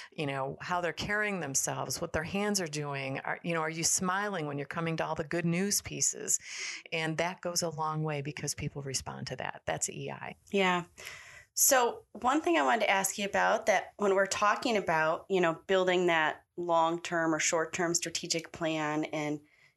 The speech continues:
Speaker 2: getting people aligned and to buy into it, you know, from the top down. So you've worked with so many different clients in so many different industries, and not to put you on the spot, but I'm wondering, like, do you have,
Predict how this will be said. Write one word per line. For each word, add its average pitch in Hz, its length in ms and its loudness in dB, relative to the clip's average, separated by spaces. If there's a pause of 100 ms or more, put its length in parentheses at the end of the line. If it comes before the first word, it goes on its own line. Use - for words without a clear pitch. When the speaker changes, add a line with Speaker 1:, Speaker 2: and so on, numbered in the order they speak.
(160)
Speaker 2:
getting 220 300 2
people 185 840 0 (260)
aligned 165 920 2
and 160 260 2
to 185 140 2
buy 165 220 4
into 185 500 2
it, 143 240 -2
you 160 40 2
know, 151 120 2
from 170 220 2
the 160 80 0
top - 420 2
down. 160 420 4 (400)
So - 160 2
you've 233 300 4
worked 233 260 4
with 202 220 4
so - 280 6
many 254 220 2
different 190 560 4 (460)
clients 170 680 2
in 175 280 4
so - 200 4
many 220 180 2
different 196 340 2
industries, 170 920 0
and 170 300 2
not 202 240 2
to - 60 -6
put 240 200 -2
you 220 80 4
on 190 120 4
the 180 60 0
spot, 277 360 2
but 208 100 4
I'm 202 160 2
wondering, 226 500 4
like, 175 240 0
do 233 100 0
you 262 180 2
have, 233 640 2